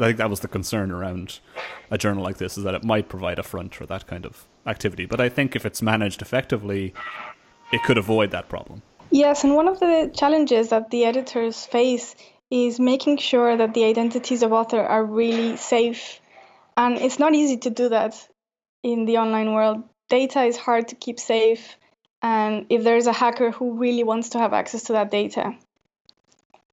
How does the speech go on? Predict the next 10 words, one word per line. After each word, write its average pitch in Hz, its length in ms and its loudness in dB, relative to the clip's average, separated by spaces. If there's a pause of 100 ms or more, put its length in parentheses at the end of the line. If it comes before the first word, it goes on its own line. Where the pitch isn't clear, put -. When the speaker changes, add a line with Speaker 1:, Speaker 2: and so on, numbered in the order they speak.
(360)
Speaker 2:
they'll 233 200 4
likely 220 300 2
get - 200 0
it. - 220 -8 (320)
So 226 540 -4
we'll 233 160 4
see 233 220 -2
how 226 160 2
things 220 260 -4
develop. 214 440 -2